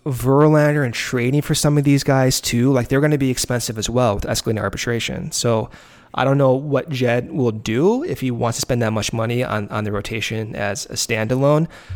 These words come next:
Uh, with, with Verlander, like, if it's two years, eighty million, like, yeah,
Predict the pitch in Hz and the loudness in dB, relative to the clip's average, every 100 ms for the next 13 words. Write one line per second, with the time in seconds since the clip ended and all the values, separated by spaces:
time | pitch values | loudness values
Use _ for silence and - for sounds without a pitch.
0 | - - 117 110 110 - _ _ 170 139 | -8 -2 2 2 0 -4 _ _ -2 2
1 | 127 113 - _ _ _ - 151 131 139 | 2 0 -10 _ _ _ -2 0 2 4
2 | 180 196 185 185 175 120 123 190 - - | 4 6 4 4 2 2 0 -2 -2 0
3 | 208 170 143 147 - 117 117 104 101 113 | 2 4 4 4 2 0 0 0 0 0
4 | 135 139 117 101 | 0 0 -2 -6